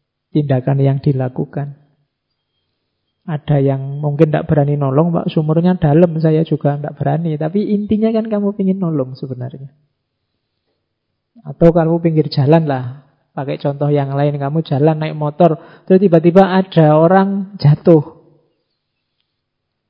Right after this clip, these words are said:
Itu kan secara alami sebenarnya kamu ingin nolong dia, bahwa kamu ndak jadi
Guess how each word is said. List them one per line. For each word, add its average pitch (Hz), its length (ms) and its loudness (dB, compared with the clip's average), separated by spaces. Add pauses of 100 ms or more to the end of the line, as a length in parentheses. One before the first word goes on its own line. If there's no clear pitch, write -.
(360)
Itu 214 160 -2
kan 233 160 -4
secara 202 480 -2
alami 196 720 0
sebenarnya 175 480 -2
kamu 214 240 -2
ingin 233 320 -4
nolong 220 320 0
dia, 151 400 0
bahwa 165 400 0
kamu 190 240 0
ndak 151 240 0
jadi 156 160 2